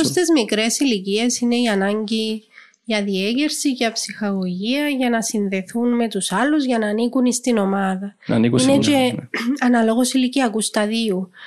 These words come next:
Speaker 2: Φερρυπίν, στους νεαρούς, στους εφήβους εν τούτο.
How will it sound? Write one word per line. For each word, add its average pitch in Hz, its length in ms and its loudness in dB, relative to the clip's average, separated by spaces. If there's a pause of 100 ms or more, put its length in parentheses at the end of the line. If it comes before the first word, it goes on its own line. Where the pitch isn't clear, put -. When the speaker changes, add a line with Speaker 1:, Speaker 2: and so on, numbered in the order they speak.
(140)
Speaker 2:
Φερρυπίν, 214 600 0 (800)
στους - 380 -4
νεαρούς, 202 340 2
στους - 260 -2
εφήβους 233 420 0
εν 214 180 2
τούτο. 190 480 -4